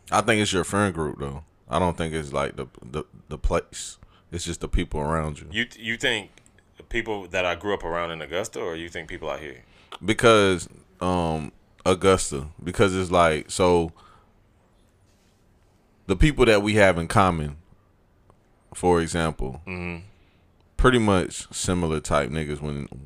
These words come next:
Speaker 1: when, like, you get down to the nitty and gritty.
Speaker 2: Mm-hmm.
Speaker 1: Like, growing up wise, not now. I mean,
Speaker 2: Yeah.
Speaker 1: like, growing up. Pretty much similar type, like,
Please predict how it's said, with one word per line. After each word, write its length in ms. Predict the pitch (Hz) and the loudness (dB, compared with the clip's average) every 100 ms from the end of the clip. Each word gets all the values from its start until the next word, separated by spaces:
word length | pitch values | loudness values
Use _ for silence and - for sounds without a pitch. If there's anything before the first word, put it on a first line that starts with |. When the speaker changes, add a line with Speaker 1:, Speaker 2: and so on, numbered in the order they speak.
| - | -14
Speaker 1:
when, 160 | 76 78 | -8 -4
like, 180 | 71 | -4
you 80 | 71 | -4
get 160 | 76 - | -8 -6
down 200 | 76 76 | -4 -6
to 120 | - | -8
the 100 | 69 | -8
nitty 320 | 76 76 76 | -6 -6 -6
and 100 | 73 | -6
gritty. 320 | 76 73 64 - _ | -6 -6 -8 -18 _
Speaker 2:
Mm-hmm. 180 | 90 90 | -12 -2
Speaker 1:
Like, 180 | 76 80 | 0 0
growing 340 | 95 92 85 | 2 2 2
up 140 | 87 76 | -2 -2
wise, 360 | 76 65 71 | -2 -2 -4
not 180 | 80 80 | -4 -4
now. 400 | 85 80 71 71 _ _ - | -2 -4 -4 -8 _ _ -10
I 80 | - | -6
mean, 100 | 82 | -4
Speaker 2:
Yeah. 80 | |
Speaker 1:
like, 180 | 78 76 | -2 -4
growing 360 | 78 82 78 71 | -4 -6 -6 -6
up. 200 | 62 - - - | -10 -14 -20 -10
Pretty 180 | - 117 | -2 0
much 160 | 113 92 | 0 0
similar 380 | - 95 85 80 | -2 -2 -4 -6
type, 400 | - 76 64 60 | -4 -2 -2 -6
like, 280 | 67 67 | -10 -12